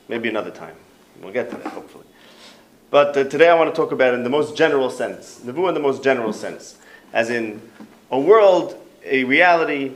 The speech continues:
where Nevuah is part of, of life. What that is. Now, we don't have that. We don't have that. Which, which means that the totality of Yahadus is missing something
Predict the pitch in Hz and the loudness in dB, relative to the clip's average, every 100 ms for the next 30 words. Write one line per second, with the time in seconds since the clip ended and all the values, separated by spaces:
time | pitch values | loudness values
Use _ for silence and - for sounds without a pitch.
0 | - 123 120 123 139 120 107 - 143 123 | -8 -6 -4 0 2 2 0 0 4 4
1 | 113 107 110 104 92 90 - - - _ | 2 -6 -6 -2 -4 -4 -14 -20 -20 _
2 | _ _ _ _ _ - 131 127 98 82 | _ _ _ _ _ -4 -2 0 -4 -6
3 | - - - - - - _ _ - - | -14 -20 -20 -20 -20 -20 _ _ -20 -20
4 | - _ 120 85 - 104 123 - 180 - | -20 _ -8 -6 -8 -8 -6 0 0 0
5 | - - - - _ _ _ _ _ _ | -4 -16 -20 -20 _ _ _ _ _ _
6 | _ 131 87 123 160 - 69 - - - | _ -14 -4 2 2 2 -8 -10 -20 -20
7 | - - _ _ - - - _ _ - | -20 -20 _ _ -20 -20 -20 _ _ -6
8 | 117 117 - - - - _ _ _ - | -2 -2 -4 -12 -12 -16 _ _ _ -16
9 | 113 113 123 131 120 110 - 95 80 92 | -12 -4 0 2 2 0 -2 -8 -16 -18
10 | - - 117 120 - 139 147 135 131 123 | -18 -12 -8 -8 2 6 6 4 0 0
11 | 113 107 117 131 143 151 240 - 117 113 | 2 2 2 -4 -10 0 0 0 -6 -6
12 | 104 113 113 113 | -8 -8 -10 -10